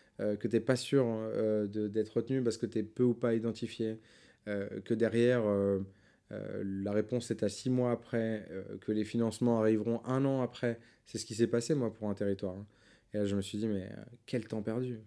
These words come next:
Quel temps perdu, deux ans pour obtenir un bout de financement de quelque chose. Et en plus, euh, le deuxi-, la deuxième partie du financement viendra quand on aura exécuté le truc. » On est à rebours de tout, de tout le bon sens qu'il peut y avoir par rapport à nos, nos enjeux. T'as le temps de, de faire crever ton asso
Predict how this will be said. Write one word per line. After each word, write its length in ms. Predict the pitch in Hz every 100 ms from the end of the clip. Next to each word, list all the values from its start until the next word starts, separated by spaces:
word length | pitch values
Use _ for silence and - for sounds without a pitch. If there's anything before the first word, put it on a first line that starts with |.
| - _ _ -
Quel 160 | 117
temps 140 | - 117
perdu, 260 | 127 123
deux 340 | 113 120 123 131
ans 140 | 143
pour 180 | 135 110
obtenir 500 | 107 113 110 123 113
un 120 | 101
bout 160 | 104 120
de 60 |
financement 500 | 120 123 117 110 120
de 60 | 113
quelque 200 | 110 104
chose. 360 | 127 131 113 107 - - -
Et 80 | 113
en 80 | 107
plus, 480 | - 135 131 - 107
euh, 120 | 101
le 180 | 98 101
deuxi-, 300 | 104 120 117
la 120 | 113
deuxième 280 | 117 120 123
partie 260 | 123 -
du 80 | 123
financement 420 | 110 123 120 - 123
viendra 320 | 113 107 113
quand 220 | 110 104
on 60 | 113
aura 180 | 107 117
exécuté 420 | 117 120 113 120
le 60 | 110
truc. » 300 | - 151 - - - - - - _ -
On 220 | 104 98
est 100 | 104
à 100 | 98
rebours 480 | 98 117 123 135 123
de 80 | 104
tout, 300 | 95 117 110
de 140 | 110
tout 120 | 107
le 60 | 120
bon 220 | 117 131
sens 260 | 123 143 143
qu'il 140 | -
peut 100 | 113
y 60 | 107
avoir 240 | 107 123
par 120 | 120 104
rapport 280 | 104 113 107
à 40 |
nos, 320 | 104 101 101
nos 160 | 101 104
enjeux. 240 | 127 151 147 - -
T'as 100 | 113
le 60 |
temps 160 | 113 127
de, 280 | 117 101 98
de 200 | 101 95
faire 240 | - 104
crever 260 | - 110 110
ton 160 | 110
asso 220 | 104 101